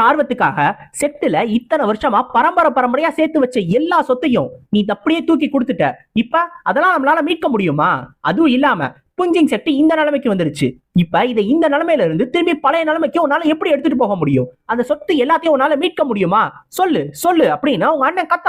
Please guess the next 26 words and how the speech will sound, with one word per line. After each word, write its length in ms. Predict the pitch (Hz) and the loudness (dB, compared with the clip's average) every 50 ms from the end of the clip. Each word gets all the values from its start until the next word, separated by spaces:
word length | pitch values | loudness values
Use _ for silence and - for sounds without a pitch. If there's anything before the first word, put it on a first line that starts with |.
| 320 | 0
ஆரம்பிச்சிருவான். 420 | 233 190 160 - 165 143 131 127 120 - | 2 0 -2 -2 0 0 2 0 0 0
இதை 160 | - 240 311 | 2 2 2
கேட்டதும் 380 | 302 392 427 453 427 294 339 349 | 2 0 0 0 0 0 0 0
நம்ம 120 | 320 277 | 0 0
டோகியோமோ, 580 | 233 311 370 370 285 269 214 165 143 135 165 233 240 - - | 0 0 0 0 2 0 0 2 2 2 0 0 -2 -6 -6
"நான் 140 | 185 175 185 | -4 -4 -2
செட்டை 300 | - 277 277 - - 262 | -2 -4 -2 -2 -2 0
மீட்கிறேனோ 420 | 277 320 311 320 302 294 302 285 | 0 -2 0 0 0 2 2 0
இல்லையோ, 400 | 262 262 269 240 180 139 127 - - | 2 2 0 2 2 0 -2 -2 -4
அது 200 | - 233 285 294 | -4 -2 0 0
என்னோட 280 | 254 294 359 359 302 | 2 2 2 2 2
பிரச்சனை. 340 | 254 269 254 254 269 202 143 | 2 0 -2 -4 -4 -4 -4
செட்டு 440 | - - _ _ - 302 320 320 403 | -6 -8 _ _ -6 -6 -4 -2 -2
என்னன்னா 340 | 330 285 294 349 339 285 302 | 0 0 2 2 2 2 4
உனக்கு 240 | 302 269 302 370 320 | 4 2 2 0 0
என்ன 160 | 349 339 311 | -2 -4 -2
கவலை? 280 | - 262 240 185 147 135 120 - _ | -2 -2 -2 -2 -2 -6 -8 -6 _
என்ன 200 | 175 190 220 208 | -2 -2 0 0
தொந்தரவு 380 | - 294 320 339 359 311 277 254 311 | -2 -2 0 2 2 2 2 0 0
பண்ணாம 360 | 320 302 233 185 190 262 277 | 0 0 0 0 0 0 0
இப்படியே 300 | 302 311 320 392 359 339 | -2 -2 0 -2 0 2
இங்க 160 | 302 247 285 | 2 2 2
இருந்து 140 | 302 294 294 | 0 -2 0
போயிரு" 280 | 311 320 320 294 202 170 | 0 0 2 2 0 -2
அப்படின்னு 220 | - 196 214 226 220 220 | 0 -2 -2 -2 0 0
சொல்லுவான். 300 | 180 147 135 131 120 - | 0 0 0 -2 -4 -6